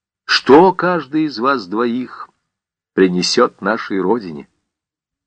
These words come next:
«Ты часто говоришь, как провидец.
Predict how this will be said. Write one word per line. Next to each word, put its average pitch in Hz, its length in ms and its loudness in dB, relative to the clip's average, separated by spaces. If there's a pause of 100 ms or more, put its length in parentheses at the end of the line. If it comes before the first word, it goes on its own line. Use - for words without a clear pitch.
(920)
«Ты 123 220 4
часто 131 580 2
говоришь, 95 420 -2
как 98 200 -4
провидец. 87 600 -4